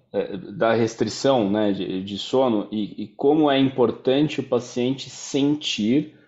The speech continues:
o mínimo de sono antes dele tomar o hipnótico.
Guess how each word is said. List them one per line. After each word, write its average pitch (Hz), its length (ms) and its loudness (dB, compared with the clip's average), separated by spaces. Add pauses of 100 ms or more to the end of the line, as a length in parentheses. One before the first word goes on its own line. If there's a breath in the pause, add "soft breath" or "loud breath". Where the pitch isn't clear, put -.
(440 soft breath)
o 123 80 0
mínimo 170 680 4
de 117 140 0
sono 107 640 0 (260)
antes 240 920 2 (440)
dele 156 340 4
tomar 139 760 2 (260)
o 135 120 2
hipnótico. 135 560 0